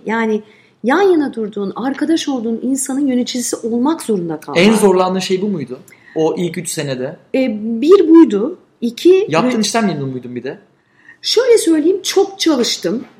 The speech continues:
Speaker 2: Hı hı.
Speaker 1: Yani o ca-, uyudum şirkette. Yani o derece çok çalıştım.
Speaker 2: Hı hı.
Speaker 1: E, her yere dokundum, her yerde fark yaratmaya çalıştım.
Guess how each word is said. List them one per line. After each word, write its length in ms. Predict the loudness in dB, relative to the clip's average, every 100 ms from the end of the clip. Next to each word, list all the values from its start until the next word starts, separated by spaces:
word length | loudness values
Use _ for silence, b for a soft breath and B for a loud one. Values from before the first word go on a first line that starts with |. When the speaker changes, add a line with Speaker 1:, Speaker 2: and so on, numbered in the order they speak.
| _ -6
Speaker 2:
Hı 60 |
hı. 60 | -2
Speaker 1:
Yani 200 | -2 -2
o 100 | -2
ca-, 420 | -2 -2 -4 -6 -4
uyudum 420 | 0 2 4 2
şirkette. 600 | 2 -4 -4 -14 -14 -16 -16
Yani 200 | -10 -2
o 40 | 2
derece 260 | 4 2
çok 240 | -4 -12 -16
çalıştım. 540 | -18 -14 -12 -10 -12 -12
Speaker 2:
Hı 80 | -14
hı. 400 | -12 -14 -10 -6
Speaker 1:
E, 320 | -4 -4 -4
her 240 | -2 4
yere 260 | 6 6 4
dokundum, 420 | 0 -2 -6 -6
her 200 | -4 -2
yerde 260 | 0 -2 -4
fark 280 | -8 -10 -10
yaratmaya 360 | -12 -14 -16
çalıştım. 560 | -16 -16 -16 -12 -10